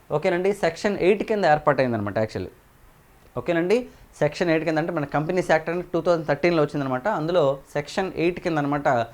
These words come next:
ఓకేనండి, ఈ ఆర్గనైజేషన్ ప్రారంభించారండి. ఇది పెద్దగా లాభాలని ఆశించినటువంటి సంస్థ అనమాట actually. దీనికి సపోర్ట్ ఎవరంటే హిందుస్థాన్ ఏరోనాటిక్స్ లిమిటెడ్, అలాగే భారత్ ఎలక్ట్రానిక్స్ లిమిటెడ్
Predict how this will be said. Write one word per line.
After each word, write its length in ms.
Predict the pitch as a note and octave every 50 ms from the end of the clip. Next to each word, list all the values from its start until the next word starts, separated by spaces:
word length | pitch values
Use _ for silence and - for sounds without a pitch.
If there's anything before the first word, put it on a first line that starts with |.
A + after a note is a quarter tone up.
| - - - - - - C#3
ఓకేనండి, 360 | C#3 - E3 D#3 E3 F3 E3+
ఈ 20 |
ఆర్గనైజేషన్ 640 | D#3 C#3+ D#3 D#3+ E3 E3 D#3 D3+ D#3 D3+ D3+ D#3 C#3 -
ప్రారంభించారండి. 800 | C3+ C3 C3+ C#3+ C#3+ C#3 C#3 C#3 D#3 C#3 C#3+ C#3+ D#3 G#3+ C4+ D4+ - - - - - - -
ఇది 360 | F#3+ A#3+ A3+ F3+ D#3 C#3+ - - - _ - - -
పెద్దగా 280 | D#3+ D#3+ G3 G3+ F#3+ E3+
లాభాలని 640 | D#3+ D#3 E3 F3+ G3+ G3+ G#3+ G#3+ G#3+ G#3 G3 F3+
ఆశించినటువంటి 800 | - - C#3 D#3 D#3+ - G3 G3 F#3+ G3+ F#3 E3+ D#3+ D3+ D3 D3 C#3+
సంస్థ 300 | - C3+ C3+ C3+ - D3
అనమాట 220 | C3+ B2+ B2+ B2
actually. 340 | B2 B2 - C#3 C3+ D#3+ G3 A3+ - _ _ _ _ - C#3
దీనికి 420 | D#3 G3+ A#3 A#3+ A#3 A3+ G3+ D#3+
సపోర్ట్ 380 | D3 - D#3+ D3 F#3+ G3+ F#3+ G3+
ఎవరంటే 320 | E3+ E3+ F3 F3+ E3+ E3
హిందుస్థాన్ 560 | D3+ D3 E3 F3+ F#3 G3+ G3+ - - F#3+ F#3 E3
ఏరోనాటిక్స్ 560 | D3 D#3 E3 F3 F3+ F3 E3+ E3+ D#3+ D#3+ -
లిమిటెడ్, 320 | E3+ E3 E3 D#3 F3 F3 F3+
అలాగే 300 | D#3+ D#3 E3 E3+ D#3 C3+
భారత్ 440 | A#2+ A#2 C#3 D3+ F3 F#3+ G3+ - F3+
ఎలక్ట్రానిక్స్ 520 | D#3+ D#3+ D#3+ E3+ E3+ E3 E3 D#3 - -
లిమిటెడ్ 360 | D3 C#3+ D#3 D3+ E3 E3 D3+